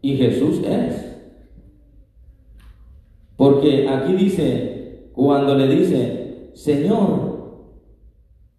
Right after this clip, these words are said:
¿qué quieres que yo haga?" Algo, hermano,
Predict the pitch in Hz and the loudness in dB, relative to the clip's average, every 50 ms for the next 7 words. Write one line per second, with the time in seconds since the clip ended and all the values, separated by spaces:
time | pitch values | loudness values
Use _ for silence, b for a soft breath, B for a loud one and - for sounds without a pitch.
0 | _ _ - - - 156 175 175 - - - 156 175 175 151 - - 107 - - | _ _ -20 -6 -2 0 0 0 0 0 0 0 2 2 2 0 0 -2 -4 -4
1 | - - - - - - - - - - _ _ - - - _ _ 95 95 90 | -6 -10 -12 -16 -18 -20 -20 -20 -20 -20 _ _ -20 -20 -20 _ _ -10 -10 -6
2 | - - 110 101 101 - - 98 - - - - - - - - - - - - | -4 -2 -2 -2 -2 -2 -4 -6 -6 -8 -10 -12 -16 -20 -20 -20 -20 -20 -20 -20
3 | - _ _ _ _ _ _ _ _ _ _ - - - - - - _ - - | -20 _ _ _ _ _ _ _ _ _ _ -20 -20 -20 -20 -20 -20 _ -20 -20
4 | - _ - - - - - - - - - - - - - - - - - - | -20 _ -20 -20 -20 -20 -20 -20 -20 -20 -20 -20 -20 -20 -20 -20 -20 -20 -20 -20
5 | - _ - - - - - - - - - - - - - - - - - - | -20 _ -20 -20 -20 -20 -20 -20 -20 -20 -20 -20 -20 -20 -20 -20 -20 -20 -20 -20
6 | - - - - _ - 131 147 151 143 139 135 139 139 139 143 139 139 131 123 | -20 -20 -20 -20 _ -4 -2 0 0 2 2 0 0 0 0 0 0 -2 -2 -2
7 | 120 - | -4 -6